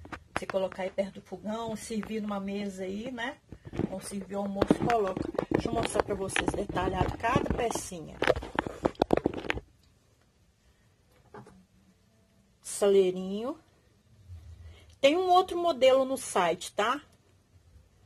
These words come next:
Aí você coloca por aqui. Vou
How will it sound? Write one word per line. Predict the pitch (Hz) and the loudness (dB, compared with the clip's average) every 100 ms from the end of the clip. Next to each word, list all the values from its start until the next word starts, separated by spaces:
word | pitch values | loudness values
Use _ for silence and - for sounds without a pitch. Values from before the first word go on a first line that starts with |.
| _ _ - - | _ _ -20 -12
Aí | - 196 | -4 -2
você | 196 | -2
coloca | 202 196 196 190 | 0 0 0 0
por | 202 208 | 0 0
aqui. | 208 - 285 320 - _ _ - - _ - - - - - - _ _ _ _ _ _ _ _ _ _ _ _ _ | -2 -8 -8 -8 -12 _ _ -20 -20 _ -20 -20 -20 -20 -20 -20 _ _ _ _ _ _ _ _ _ _ _ _ _
Vou | - | -12